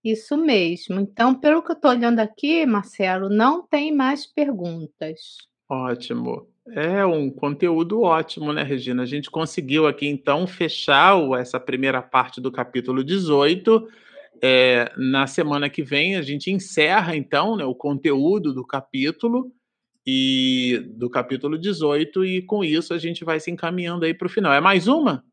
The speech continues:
Speaker 1: Não, não. Só tô já colocando as,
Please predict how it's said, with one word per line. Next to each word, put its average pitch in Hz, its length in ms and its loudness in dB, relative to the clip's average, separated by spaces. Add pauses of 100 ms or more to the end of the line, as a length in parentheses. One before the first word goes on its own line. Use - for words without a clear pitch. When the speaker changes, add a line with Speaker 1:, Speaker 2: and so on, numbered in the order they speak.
(280)
Speaker 1:
Não, 202 480 4
não. 180 280 -2
Só 196 200 -2
tô 240 180 -2
já 294 140 0
colocando 277 640 0
as, 269 240 2